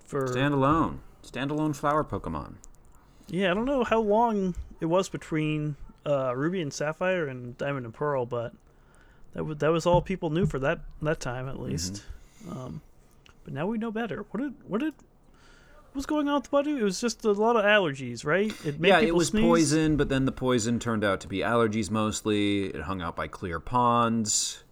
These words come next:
Speaker 1: Yeah.
Speaker 2: The clearer the, the cleaner the water, the more poisonous the pollen, <laughs> the more
Speaker 1: Mm-hmm.
Speaker 2: severe the allergies, presumably.
Speaker 1: Yeah.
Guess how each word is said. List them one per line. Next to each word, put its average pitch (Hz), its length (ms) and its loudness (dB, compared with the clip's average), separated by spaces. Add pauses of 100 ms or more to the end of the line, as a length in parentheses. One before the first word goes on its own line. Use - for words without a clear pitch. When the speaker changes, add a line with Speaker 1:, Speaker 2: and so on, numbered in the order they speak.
(260)
Speaker 1:
Yeah. 165 380 0
Speaker 2:
The 147 60 0
clearer 101 320 2
the, 87 420 -2
the - 60 -14
cleaner 107 340 -2
the 95 80 -4
water, 92 420 2
the 87 120 -6
more 87 320 -4 (140)
poisonous 95 600 -4
the - 100 -12
pollen, 90 560 -6 (380)
<laughs> - 400 -20
the 101 100 -4
more 82 220 -4
Speaker 1:
Mm-hmm. 82 100 -8
Speaker 2:
severe 90 420 -4
the 87 180 -4
allergies, 87 760 -4
presumably. 117 1160 -2
Speaker 1:
Yeah. 160 640 0